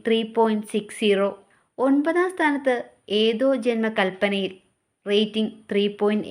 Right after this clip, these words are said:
എയ്റ്റ് സീറോ. എട്ടാം സ്ഥാനത്ത് നിൽക്കുന്നത് ജാനകിയുടെയും അഭിയുടെയും വീട്, റേറ്റിംഗ് ത്രീ പോയിന്റ് എയ്റ്റ് സീറോ. ഏഴാം സ്ഥാനത്തുള്ളത് ഗീതാ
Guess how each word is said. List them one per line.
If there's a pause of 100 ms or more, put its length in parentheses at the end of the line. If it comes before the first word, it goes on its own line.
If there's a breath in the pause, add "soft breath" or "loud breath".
എയ്റ്റ്
സീറോ. (640)
എട്ടാം
സ്ഥാനത്ത്
നിൽക്കുന്നത് (380)
ജാനകിയുടെയും (200)
അഭിയുടെയും
വീട്, (600 soft breath)
റേറ്റിംഗ് (320)
ത്രീ (180)
പോയിന്റ്
എയ്റ്റ്
സീറോ. (560 soft breath)
ഏഴാം
സ്ഥാനത്തുള്ളത് (300)
ഗീതാ